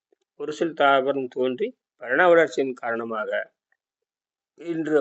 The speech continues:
ஆறாம் அறிவுடைய மனிதனாக வளர்ச்சி அடைந்திருப்பதை உங்களுக்கு ஞாபகப்படுத்தி-, ஞாபகப்படுத்துகிறேன். அதாவது வெங்கடேசன் சொல்றாரு, நம்ம வந்து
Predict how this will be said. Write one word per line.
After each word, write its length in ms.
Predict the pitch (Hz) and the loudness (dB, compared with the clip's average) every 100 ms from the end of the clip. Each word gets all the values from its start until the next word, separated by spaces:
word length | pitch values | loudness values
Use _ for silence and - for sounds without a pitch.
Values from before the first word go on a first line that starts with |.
| 113 135 | 0 4
ஆறாம் 360 | 165 180 175 | 8 8 8
அறிவுடைய 460 | 151 147 139 131 117 110 _ _ _ _ _ _ _ _ _ _ _ _ _ 139 | 6 4 2 2 -2 -6 _ _ _ _ _ _ _ _ _ _ _ _ _ -10
மனிதனாக 500 | 151 151 143 143 180 | -4 2 2 2 0
வளர்ச்சி 400 | 117 147 160 - | 4 2 2 2
அடைந்திருப்பதை 640 | 143 135 127 120 - 123 180 180 _ | 2 2 -2 -6 -8 -4 -4 -4 _
உங்களுக்கு 460 | 135 135 131 127 135 127 - _ _ _ _ _ _ 117 | -6 2 2 2 -8 -12 -14 _ _ _ _ _ _ -6
ஞாபகப்படுத்தி-, 720 | 135 156 156 147 127 127 120 - | 0 2 0 0 0 0 -8 -16
ஞாபகப்படுத்துகிறேன். 960 | 120 139 143 127 117 107 104 104 95 _ | -14 -8 -6 -4 -6 -6 -8 -8 -10 _
அதாவது 280 | 127 127 151 | -12 -6 -4
வெங்கடேசன் 480 | 131 127 139 139 127 | -4 -4 -6 -8 -10
சொல்றாரு, 360 | 107 101 101 113 - _ _ _ _ _ _ _ - | -12 -8 -6 -6 -10 _ _ _ _ _ _ _ -12
நம்ம 140 | 151 151 | -4 0
வந்து 240 | 165 190 | 2 4